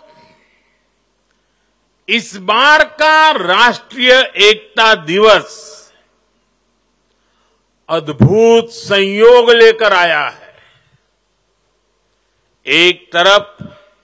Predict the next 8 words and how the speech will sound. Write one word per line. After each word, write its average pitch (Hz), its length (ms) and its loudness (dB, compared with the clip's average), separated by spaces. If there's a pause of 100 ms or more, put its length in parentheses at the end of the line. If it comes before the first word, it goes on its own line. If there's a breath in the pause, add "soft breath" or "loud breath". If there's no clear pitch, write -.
(720)
आज 151 400 0
हम 208 420 -4 (1500)
एकता 196 680 0
का 202 280 -2
उत्सव 214 600 -4
मना 220 320 2
रहे 233 480 0
हैं 254 360 -10